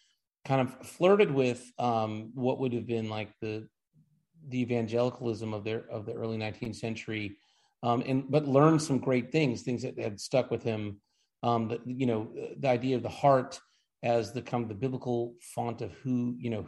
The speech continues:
who you are, who your identity is, rather than just simply about emotions. Um, he learned great kind of sermonic, you know, how to, like, preaching, and, um, he learned the scripture very well. But he also, um, understood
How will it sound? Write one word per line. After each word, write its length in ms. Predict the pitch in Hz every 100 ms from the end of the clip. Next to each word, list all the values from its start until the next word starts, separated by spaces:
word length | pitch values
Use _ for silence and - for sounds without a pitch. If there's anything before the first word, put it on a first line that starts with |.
| -
who 60 |
you 240 | 131 120 113
are, 180 | 113 120
who 120 | 113
your 180 | 110 110
identity 480 | 107 110 107 104
is, 160 | 104 101
rather 240 | 110 107
than 180 | 104 110
just 260 | 110 110 -
simply 240 | 110 113
about 200 | 104 107
emotions. 640 | 107 113 113 - 117 107 - _ _ _ _ _ _ _ -
Um, 480 | 113 107 104 110 -
he 180 | - 123
learned 400 | 120 123 123 117
great 400 | 120 120 120 120
kind 200 | - 117
of 80 | 101
sermonic, 560 | - 127 120 123 135 -
you 80 | 120
know, 160 | 107 98
how 140 | 113
to, 140 | 113 - - -
like, 180 | 101 -
preaching, 680 | - 151 151 120 110 107
and, 280 | 101 104 98 - _ _ _ -
um, 300 | 113 107 104
he 100 | 101
learned 240 | 98 110 110
the 40 |
scripture 380 | - 131 - 117
very 200 | 117 117
well. 480 | 113 113 113 104 - _ _ _ -
But 100 | 143
he 40 |
also, 720 | 180 233 220 185 165 147 147
um, 300 | 139 127 120 123
understood 680 | 123 120 120 135 120 123